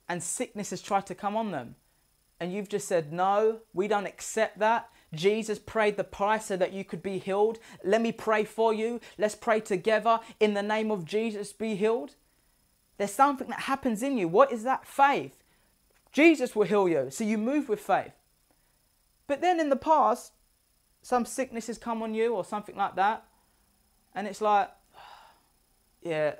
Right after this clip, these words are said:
in Jesus' name, Lord, I receive my healing." But why is that, guys? How comes we have great faith for other people, we don't have great faith for ourselves? You see, this is why faith and learning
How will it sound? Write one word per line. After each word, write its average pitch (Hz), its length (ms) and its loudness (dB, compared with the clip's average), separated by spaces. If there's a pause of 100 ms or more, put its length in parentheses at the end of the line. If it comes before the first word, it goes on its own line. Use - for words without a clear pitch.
in 165 200 -10
Jesus' 165 420 -4
name, 156 320 -6
Lord, 160 160 0
I 156 60 -2
receive 156 380 -8
my 156 180 -8
healing." 151 380 -6 (760)
But 247 120 -2
why 359 240 6
is 359 140 2
that, 262 240 4
guys? 160 420 0 (240)
How 330 220 6
comes 339 240 2
we 302 100 2
have 247 180 4
great 247 300 6
faith 262 260 2
for 247 100 2
other 226 160 4
people, 240 440 2
we 185 80 4
don't 220 200 6
have 208 160 0
great 220 260 4
faith 214 220 4
for 196 160 6
ourselves? 180 640 4 (540)
You 202 120 -2
see, 254 220 4
this 277 240 -2
is 262 100 -4
why 240 180 2
faith 247 680 0
and 190 300 -4
learning 240 600 2